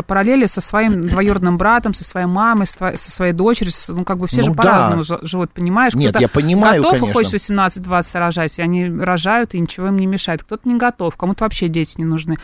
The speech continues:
Speaker 1: К-, кто-то вообще им не нужно образование, они хотят просто семью и
Speaker 2: Семью,
Speaker 1: детей. Поэтому я говорю,
Speaker 2: дома
Speaker 1: что все
Speaker 2: быть.
Speaker 1: индивидуально.
Speaker 2: Господа, что думаете вы? Как в ваших семьях? Вот, а, а, имеют ли,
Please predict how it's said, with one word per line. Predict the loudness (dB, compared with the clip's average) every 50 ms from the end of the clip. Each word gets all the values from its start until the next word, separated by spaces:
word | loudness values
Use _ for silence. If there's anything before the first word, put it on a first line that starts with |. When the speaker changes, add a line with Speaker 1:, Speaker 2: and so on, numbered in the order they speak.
| -10 -20 -20 -20 -14
Speaker 1:
К-, | -12 -10
кто-то | -6 -2 -2 0 0 0 -2
вообще | -2 -4 -2 -2 0 0 0 0 0 0 2
им | 2 2 2 2
не | 2
нужно | 2 2 2 2 0
образование, | 0 0 0 0 0 2 2 2 2 2 2
они | 0 -2
хотят | -2 -4 -4 -4 -4 -4 -6 _
просто | -8 -6 -6 -4 -6 -6
семью | -8 -4 -2 0 0
и | 2
Speaker 2:
Семью, | 2 2 2 2 4 4
Speaker 1:
детей. | 4 4 4 4 4 2
Поэтому | 2 4 4
я | 4
говорю, | 4 4 4
Speaker 2:
дома | 2 2
Speaker 1:
что | 2 2
все | 2 2
Speaker 2:
быть. | 2 2
Speaker 1:
индивидуально. | 2 2 0 -2 -2 -2 0 0 0 0 0 -2 -4 -6 -4 -2
Speaker 2:
Господа, | -2 -2 0 2 2 2 4 4 4 2 2
что | 0 0 0 0 2
думаете | 2 2 2 2 2 2 0 0 0 2 2
вы? | 4 4 4 2
Как | 2 2 0 0 0
в | 0 2
ваших | 2 2 2 2 0 -2 -4 -4
семьях? | -6 -4 0 0 2 2 2 0 0 0 0
Вот, | 2 2 2 2 2
а, | 2 2 2 2
а, | 2 2 4 4 4 4 2
имеют | 0 0 0 2 2 2 2 2 2
ли, | 2 4 2